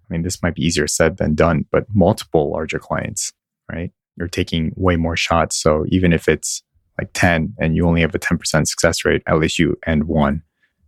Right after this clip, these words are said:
And then from that one, you can get a lot of customers. But then the problem is getting those ten large clients, right? Even finding them.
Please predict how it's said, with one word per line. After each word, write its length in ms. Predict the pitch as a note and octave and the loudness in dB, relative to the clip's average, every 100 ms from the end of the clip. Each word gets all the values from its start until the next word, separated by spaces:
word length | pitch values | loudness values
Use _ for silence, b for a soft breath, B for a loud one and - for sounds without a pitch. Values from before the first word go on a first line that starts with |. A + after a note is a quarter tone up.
| _ | _
And 80 | - | 0
then 80 | D#2+ | 0
from 220 | - E2 | 2 2
that 220 | E2 D#2+ | 4 2
one, 440 | D2 F2 D#2 D#2 F2 _ - | 4 2 2 -2 -8 _ -12
you 60 | - | -4
can 140 | E2 | -2
get 320 | D#2+ D#2 - _ _ _ - | 2 2 0 _ _ _ -10
a 120 | F2+ | -4
lot 280 | E2+ D#2+ D#2+ | 0 0 0
of 280 | D2+ D2+ _ _ - | -2 -4 _ _ -2
customers. 720 | G2 - D2+ D2+ E2 - - _ | -2 -2 -4 -2 -4 -4 -12 _
But 120 | - - | -6 0
then 460 | G#2+ G2+ G2 F2 B B B _ _ | 2 4 4 2 B B B _ _
the 60 | F#2+ | -6
problem 440 | - A2+ C#3 A2 G2 | 0 2 2 2 0
is 120 | G2 | -2
getting 420 | A2+ B2+ G#2 E2 - | -2 0 0 -4 -4
those 200 | G2+ F2+ | -2 -2
ten 220 | - G2 | -2 0
large 240 | F2 E2+ - | 2 0 -2
clients, 400 | F2+ D#2+ E2 F2 | -2 0 -2 0
right? 260 | E2+ F#2+ - _ _ _ | 0 0 -4 _ _ _
Even 240 | G2+ G2+ F#2 | -2 0 0
finding 380 | F#2 A#2+ G#2 | 0 2 2
them. 340 | D#2 D2 D2 | 2 0 -2